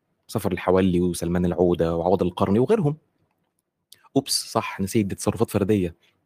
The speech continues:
أصل يعني لو الدولة عملت حاجة زي كده، ما يبقى تصرفات فردية،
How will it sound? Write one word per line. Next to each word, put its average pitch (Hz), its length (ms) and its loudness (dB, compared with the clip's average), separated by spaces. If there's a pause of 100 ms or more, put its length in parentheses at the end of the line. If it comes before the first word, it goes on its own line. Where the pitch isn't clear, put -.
(500)
أصل 107 320 0
يعني 95 500 0
لو 101 220 4
الدولة 120 380 2
عملت 110 520 2
حاجة 127 220 0
زي 110 140 2
كده، 147 240 2
ما 110 260 2
يبقى 101 260 0
تصرفات 117 360 -4
فردية، 135 380 0